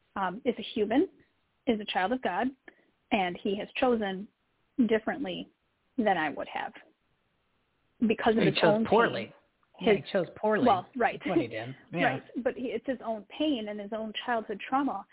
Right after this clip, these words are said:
Speaker 1: that led him to choose the path that he chose. So, yes, I fault him for the behaviors,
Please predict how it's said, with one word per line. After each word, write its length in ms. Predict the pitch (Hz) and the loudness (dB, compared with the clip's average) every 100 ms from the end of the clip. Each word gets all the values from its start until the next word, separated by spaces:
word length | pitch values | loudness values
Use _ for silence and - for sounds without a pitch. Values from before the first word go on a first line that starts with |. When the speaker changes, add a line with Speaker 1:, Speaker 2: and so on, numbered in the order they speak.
| _ _ _ | _ _ _
Speaker 1:
that 160 | 214 233 | 2 2
led 280 | 233 226 220 | 2 4 4
him 280 | 226 208 - | -2 -4 -6
to 80 | 208 | -8
choose 200 | - 202 196 _ _ | -6 -6 -6 _ _
the 60 | - | -8
path 240 | - 180 - | -2 -4 -4
that 100 | 185 | -8
he 140 | - 180 | -8 -8
chose. 240 | - - - _ _ _ _ _ _ _ _ _ _ _ _ _ - | -10 -10 -16 _ _ _ _ _ _ _ _ _ _ _ _ _ 0
So, 320 | 254 220 180 - _ _ _ _ _ _ _ _ _ _ _ | 4 4 2 -8 _ _ _ _ _ _ _ _ _ _ _
yes, 240 | 233 254 254 | 0 2 2
I 100 | 208 - | -4 -2
fault 180 | 240 247 | -2 -2
him 140 | 226 - | -6 -6
for 60 | |
the 80 | 196 | -10
behaviors, 720 | 196 - 294 320 220 170 170 | -10 -4 0 0 -2 -6 -12